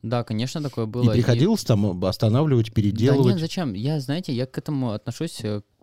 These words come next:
Speaker 1: к творчеству, типа, как к творчеству, типа, я не парюсь. Но если это похоже, пусть это будет похоже.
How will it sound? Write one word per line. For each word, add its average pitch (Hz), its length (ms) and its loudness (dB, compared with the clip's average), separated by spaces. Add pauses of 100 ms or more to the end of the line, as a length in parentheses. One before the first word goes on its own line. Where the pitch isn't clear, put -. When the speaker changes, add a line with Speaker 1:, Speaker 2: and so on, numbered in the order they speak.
(200)
Speaker 1:
к - 80 -20
творчеству, - 680 -8
типа, - 260 -18
как - 320 -10
к - 80 -20
творчеству, - 580 -6
типа, - 240 -10
я 123 120 -4
не 143 140 -6
парюсь. 107 340 -4
Но 151 60 -6
если 175 200 -6
это 180 140 -4
похоже, 165 400 -4
пусть - 240 -8
это 135 140 -6
будет 123 200 -4
похоже. 113 420 -6